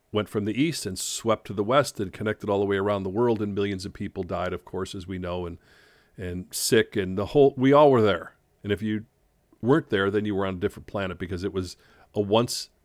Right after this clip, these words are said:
hopefully, lifetime event. Nothing I want to repeat. But really, to me,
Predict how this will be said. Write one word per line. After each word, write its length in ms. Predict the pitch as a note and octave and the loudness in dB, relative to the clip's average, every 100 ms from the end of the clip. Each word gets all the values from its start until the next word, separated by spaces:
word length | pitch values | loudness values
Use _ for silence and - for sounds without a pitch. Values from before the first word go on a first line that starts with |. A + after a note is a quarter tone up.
| _ A2 A2 | _ -8 -8
hopefully, 540 | - D3+ C#3+ A2 G2+ - _ | 2 2 2 -2 -2 -4 _
lifetime 540 | A2+ G#2+ - A2 G2 | 0 0 -2 -6 -4
event. 320 | G2 G2+ F#2+ - _ _ _ _ _ _ _ _ - | -4 -4 -4 -8 _ _ _ _ _ _ _ _ -2
Nothing 280 | D3+ C#3 A2+ | 0 2 4
I 120 | G#2+ | 4
want 160 | G2 | 2
to 40 | E2 | -2
repeat. 440 | D#2 - F2 F2 _ _ _ _ _ _ _ _ _ _ A#2 | -8 -10 -10 -10 _ _ _ _ _ _ _ _ _ _ -2
But 160 | C3+ | 2
really, 240 | D3+ G3 E3+ | 4 4 2
to 140 | B2+ | 2
me, 320 | A2+ A#2 G#2+ | 2 2 0